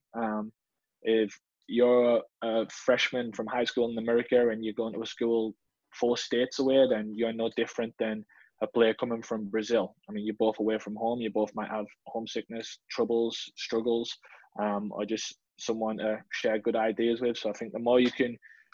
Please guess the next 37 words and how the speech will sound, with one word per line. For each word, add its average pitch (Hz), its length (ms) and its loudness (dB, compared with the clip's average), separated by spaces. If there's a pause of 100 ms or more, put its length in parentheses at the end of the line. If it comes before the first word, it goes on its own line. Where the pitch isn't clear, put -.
(120)
be 135 120 6
outgoing, 131 520 4
communicate, 131 480 0
and 123 160 -2
integrate 139 440 4
yourself 147 580 2
within 127 300 2
the 127 80 -4
squad, 135 400 2
within 123 260 -2
the - 60 -8
school 151 600 2 (200)
as 113 120 -10
well. 131 360 2
Sometimes 123 380 -6
it 123 60 -12
doesn't 120 160 -2
have 120 200 -6
to 120 80 -4
be 123 260 0 (520)
just - 260 4
in 127 100 2
the 113 60 -2
soccer. 127 440 4
It 123 120 0
can 123 180 -4
be 120 160 4
in 120 100 0
the 113 80 -2
school. 123 460 2
If 107 80 0
there's 110 140 -4
activities 127 580 0
going 127 300 2
on, 127 240 0
you 113 100 -6
can 113 160 -6